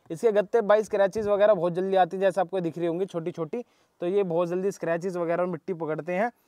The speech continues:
बात कर लेते हैं, इधर ये आपको ट्रैक्शन कंट्रोल मिल जाता है, इधर ये ऑटो ऑफ मिल जाता है। ये वाला भाई स्विच मैंने लगाया है अलग से फॉग लाइट के लिए, पूरी वो वाली वीडियो अगर किसी ने देखी नहीं है तो वो जाके देख लेना।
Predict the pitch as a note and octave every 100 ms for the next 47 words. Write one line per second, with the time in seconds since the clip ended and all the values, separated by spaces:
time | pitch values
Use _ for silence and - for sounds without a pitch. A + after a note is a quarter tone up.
0 | _ _ - D#3 G#3 G#3+ A#3+ A#3+ A#3 B3
1 | A3+ A3+ A3 G#3 A3 G3+ F#3+ G#3+ G#3 G#3
2 | G#3+ G#3 G#3+ G#3 G3 A3 F#3+ F#3+ G3+ F#3
3 | F3+ G3 F#3 F#3+ F#3 F3+ F#3 G#3 G3+ F#3+
4 | F#3 F3+ G3 G3+ F#3+ G3 F#3 F3 F3+ D3+
5 | D3 D#3 D#3+ E3 D#3 E3 G3+ E3 D#3+ D#3
6 | D3 D3+ D#3 A#3 - _ _ _ - F3+
7 | A3+ G#3+ F3 F3 F3+ F3 F3 E3+ E3+ E3
8 | F3 F3+ D#3+ D#3+ F#3 E3+ G3+ G3 E3+ E3
9 | E3 E3 E3 D#3 E3+ F#3